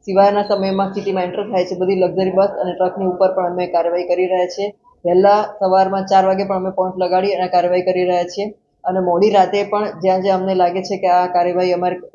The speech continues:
જરૂર છે, તેવા પોઇન્ટ પર અમે સરપ્રાઇઝ ચેકિંગ કરી અને એ પોઇન્ટ લગાડ્યા છે.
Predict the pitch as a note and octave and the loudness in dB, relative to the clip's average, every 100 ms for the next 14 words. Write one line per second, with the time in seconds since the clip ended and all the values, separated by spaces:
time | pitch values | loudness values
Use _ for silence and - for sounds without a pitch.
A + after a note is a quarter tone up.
0 | D#3+ F3 G3 F#3+ F#3+ F3+ F3+ F#3 F#3 F3+ | -8 -6 -4 -4 -6 -2 2 2 2 -2
1 | F#3+ - F#3+ F3+ F#3 F#3 F#3 G3+ G#3+ G#3+ | 0 0 0 0 -4 -2 -2 -2 0 0
2 | G#3+ - - _ _ - F#3 G3 G3 G#3 | -2 -14 -20 _ _ -8 -6 -4 -2 0
3 | G#3+ F#3 F3 F3+ F#3+ F#3 F#3 - - F3+ | 0 0 -2 -2 -2 -2 -4 -10 -4 0
4 | F3+ F3+ F#3 - A3+ | 2 2 0 -2 -8